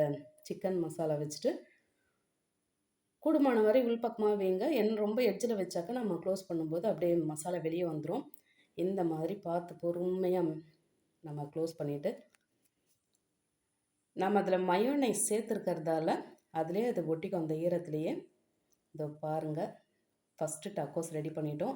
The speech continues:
இதே மாதிரி மீதி டாக்கோஸ் எல்லாம் ரெடி பண்ண பிறகு தவாவை சூடு பண்ணி அதுல பட்டர் நல்லா கிரீஸ் பண்ணிட்டு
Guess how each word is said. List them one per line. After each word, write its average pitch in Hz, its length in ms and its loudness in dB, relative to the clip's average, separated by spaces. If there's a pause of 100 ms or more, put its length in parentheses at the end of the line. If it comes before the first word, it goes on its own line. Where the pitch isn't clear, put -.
இதே 170 140 0 (100)
மாதிரி 208 160 0 (100)
மீதி 175 200 0 (100)
டாக்கோஸ் 165 380 -4
எல்லாம் 165 240 0
ரெடி 170 140 -2 (100)
பண்ண 165 160 0 (120)
பிறகு 165 280 -2 (800)
தவாவை 160 480 0
சூடு 202 300 -4
பண்ணி 175 220 2 (260)
அதுல 156 240 2 (100)
பட்டர் 170 360 0
நல்லா 175 380 0 (120)
கிரீஸ் 208 360 -6
பண்ணிட்டு 151 360 -2